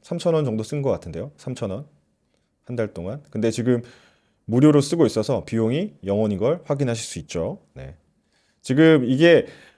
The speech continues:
어, 나노 바나나로, 음, 백 장 이상 만든 겁니다. 백 장 이상. 네. 백 장이 훨씬 넘을 겁니다. 네.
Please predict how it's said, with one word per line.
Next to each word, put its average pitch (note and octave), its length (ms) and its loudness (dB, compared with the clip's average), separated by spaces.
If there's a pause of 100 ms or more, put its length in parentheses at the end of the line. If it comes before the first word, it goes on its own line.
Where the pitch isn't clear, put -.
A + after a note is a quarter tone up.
(240)
어, F#2+ 160 2
나노 C#3+ 320 6
바나나로, C#3+ 720 4 (380)
음, G2+ 360 -2
백 - 200 -2
장 G3 220 4
이상 C3 260 2
만든 F#2+ 280 -2
겁니다. D2 280 -12
백 G2 200 -12
장 F#2 180 0
이상. D2 220 -12 (180)
네. C#2 120 -16 (540)
백 - 160 -12
장이 D3+ 220 4
훨씬 F#3+ 240 4
넘을 A2+ 180 4
겁니다. D#2+ 440 -8
네. C3 160 -18